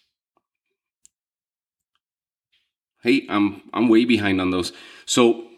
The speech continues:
if we recall the fight, the fight that he was supposed to have, uh, or that he did have, he just got dethroned. So,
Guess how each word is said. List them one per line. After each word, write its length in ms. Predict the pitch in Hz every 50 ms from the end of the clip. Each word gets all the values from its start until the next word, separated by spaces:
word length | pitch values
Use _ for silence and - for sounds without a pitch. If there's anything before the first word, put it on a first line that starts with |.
| _ _ _ _ _ _ _ _ _ _
if 160 | 117 117 104
we 100 | 120 127
recall 600 | 123 117 110 - - 131 143 151 135 123 127 - -
the 140 | - 117 117
fight, 400 | 107 - - 113 117 135 135 - - - _ _ _ _ _ _ _ _ _
the 160 | - 101 104 98
fight 300 | - - 113 117 117 -
that 140 | 127 113
he 120 | - - 120
was 180 | 113 117 113
supposed 360 | - 110 - - 117 110 110 -
to 80 | 113
have, 420 | 104 110 104 104 107 104 101 - - _ _ _ - _ _ _ _ _ _
uh, 200 | 90 92 92 92
or 160 | 92 104 110 104
that 140 | 98 95 -
he 120 | - 107
did 160 | 98 123 131
have, 260 | 120 110 107 101 101 98
he 140 | - 117
just 220 | 110 117 123 120 -
got 180 | 113 104 -
dethroned. 460 | - 98 - - 120 120 113 101 95 -
So, 340 | - 104 98 95 95 95